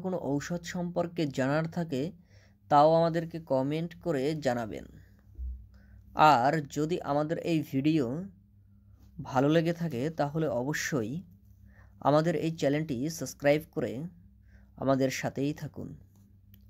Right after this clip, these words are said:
ধন্যবাদ সবাইকে, ভালো থাকবেন, সুস্থ থাকবেন।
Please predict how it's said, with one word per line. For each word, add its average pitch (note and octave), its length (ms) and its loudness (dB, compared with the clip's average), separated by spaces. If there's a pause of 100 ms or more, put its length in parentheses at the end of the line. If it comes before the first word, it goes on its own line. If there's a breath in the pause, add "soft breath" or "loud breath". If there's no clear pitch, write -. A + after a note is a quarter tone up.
(560 soft breath)
ধন্যবাদ F3+ 460 4
সবাইকে, C#3 720 -2 (720 soft breath)
ভালো D#3 260 2
থাকবেন, F3 480 -2
সুস্থ - 520 -6
থাকবেন। - 440 -8